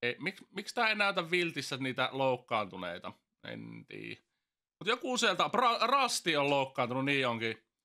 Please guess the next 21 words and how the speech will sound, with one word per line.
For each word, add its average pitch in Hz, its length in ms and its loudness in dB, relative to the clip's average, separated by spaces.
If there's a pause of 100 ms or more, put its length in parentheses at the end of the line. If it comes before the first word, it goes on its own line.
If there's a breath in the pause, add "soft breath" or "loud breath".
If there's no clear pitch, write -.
(220)
Ryan 160 220 4
Rasti. 135 500 0 (300 soft breath)
Niin 131 80 -4
sen 185 240 2
takia 147 520 0
Matt 139 240 -2
Nieto 131 320 2
on 117 60 -2
tossa 120 180 -8
kakkosessa 123 640 -4
nytten. 117 760 -2 (840)
Mitä 165 320 -4
me 370 80 -6
tolle 247 160 -2
kolmoselle 226 640 0
pystytään 160 420 -8
tekemään? 127 760 0
Kuka 180 280 -2
siinä 151 320 0
on 139 260 0
semmonen? 123 720 0